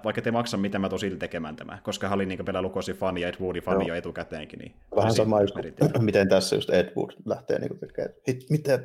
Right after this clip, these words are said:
Speaker 2: mitä, oot sä oikeesti Bela Lugosi, että miksi et sä oo niinku tyyli, miksi ei sua niinku morjastella ja pyydellä nimmareita niinku jatkuvasti tälleen", niin se just
Speaker 1: Niin.
Speaker 2: sanoo, että ei mua kukaan enää muista.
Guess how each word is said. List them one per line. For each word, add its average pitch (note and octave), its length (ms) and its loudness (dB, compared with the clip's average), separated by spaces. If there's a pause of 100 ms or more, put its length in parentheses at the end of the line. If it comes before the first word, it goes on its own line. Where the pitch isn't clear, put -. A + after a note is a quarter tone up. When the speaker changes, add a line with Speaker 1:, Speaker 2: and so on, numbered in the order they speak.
(120)
Speaker 2:
mitä, C#3+ 240 -2
oot B2+ 100 -4
sä - 100 0
oikeesti C#3+ 260 0
Bela G2+ 260 4
Lugosi, F#2+ 220 2
että G#2 140 -8
miksi - 140 -2
et - 40 -14
sä - 120 2
oo G#2 60 4
niinku G2 160 2
tyyli, F#2+ 440 2 (260)
miksi A#2+ 180 0
ei A2 60 6
sua A2 140 6
niinku G#2+ 160 0
morjastella G2 640 4
ja F#2+ 60 4
pyydellä F#2 440 2
nimmareita F2+ 500 2
niinku - 220 -10 (160)
jatkuvasti - 500 -8 (100)
tälleen", - 360 -6
niin - 200 -4
se - 280 -14
just G2+ 80 -4
Speaker 1:
Niin. G2+ 200 4
Speaker 2:
sanoo, G2 200 4
että F#2 120 2
ei F#2+ 60 4
mua G2 140 4
kukaan F#2+ 400 2
enää F#2+ 180 2
muista. F#2+ 420 -2